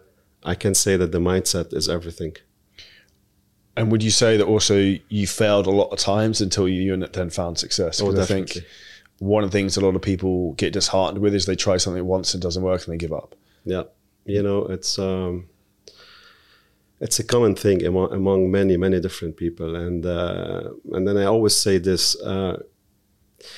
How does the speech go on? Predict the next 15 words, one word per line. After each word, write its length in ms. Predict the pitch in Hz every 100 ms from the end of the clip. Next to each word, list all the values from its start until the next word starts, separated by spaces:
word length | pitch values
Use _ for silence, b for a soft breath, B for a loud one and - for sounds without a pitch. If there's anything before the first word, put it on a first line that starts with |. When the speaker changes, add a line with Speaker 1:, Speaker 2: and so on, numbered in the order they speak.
| B B B B B B B _
Speaker 1:
for 160 | - 104
example, 480 | 98 113 120 117 98
you 120 | 101
know, 320 | 110 113 -
that's 480 | 104 98 113 113 -
your, 400 | 107 104 95 95 - _ -
uh, 440 | 95 92 87 85
goal, 500 | 85 107 117 143 160 - _ _ _ _ -
and 140 | 98
this 180 | 101 -
is 120 | 98
where 140 | 92 90
you 140 | 90
are 140 | 92
today. 560 | 92 - 85 92 110 131